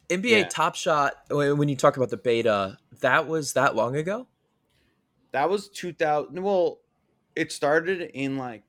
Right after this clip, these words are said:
Speaker 2: two thousand nine or two thousand twenty, I think.
Speaker 1: Okay.
Speaker 2: Might have been as early as two thousand nineteen, but, like,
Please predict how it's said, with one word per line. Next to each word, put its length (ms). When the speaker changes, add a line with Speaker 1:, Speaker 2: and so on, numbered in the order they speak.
Speaker 2:
two 180
thousand 840
nine 920
or 80
two 160
thousand 440
twenty, 460
I 80
think. 360
Speaker 1:
Okay. 160
Speaker 2:
Might 260
have 100
been 240
as 180
early 320
as 100
two 120
thousand 320
nineteen, 580
but, 140
like, 260